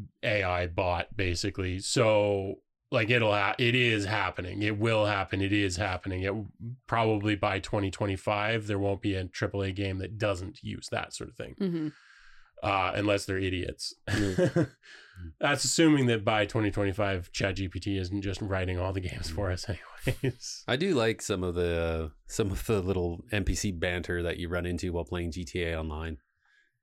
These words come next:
Speaker 3: Hearing some of the N P Cs that they have, or the locals as they're termed in, uh, the R P world, that some of these, uh, N P Cs say and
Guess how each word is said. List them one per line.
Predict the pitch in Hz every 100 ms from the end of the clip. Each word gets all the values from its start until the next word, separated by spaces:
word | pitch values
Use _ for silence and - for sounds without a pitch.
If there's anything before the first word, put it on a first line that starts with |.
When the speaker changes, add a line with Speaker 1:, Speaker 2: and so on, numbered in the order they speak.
| _
Speaker 3:
Hearing | - 107 104
some | 113 104
of | 90
the | 95 90
N | 90
P | 92
Cs | 87 98 90
that | 92
they | 90 82
have, | 87 85 82 _ -
or | 90 85
the | 85
locals | 87 87 87 82
as | 80 76
they're | 80
termed | 76 87 82 82
in, | 82
uh, | 80 78 76
the | 87
R | 90
P | - 98
world, | 87 87 82 - - - - -
that | 98 82 - _ _ -
some | 113 98
of |
these, | 90 90 85
uh, | 87 82 85
N | 90
P | 85
Cs | 82 98 87
say | - 90 90
and | 85 85